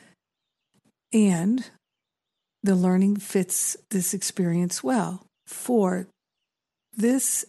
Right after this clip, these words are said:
an image is that suits a world of shadows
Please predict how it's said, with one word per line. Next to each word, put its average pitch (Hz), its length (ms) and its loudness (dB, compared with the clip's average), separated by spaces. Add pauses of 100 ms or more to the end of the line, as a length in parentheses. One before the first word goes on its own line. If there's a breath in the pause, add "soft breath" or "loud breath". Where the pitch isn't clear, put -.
an 214 280 2
image 196 600 -2 (100)
is 180 580 -4 (140)
that 196 240 -4
suits - 540 -4 (160)
a 233 100 -2
world 185 520 0 (100)
of 185 180 -6
shadows 175 680 -4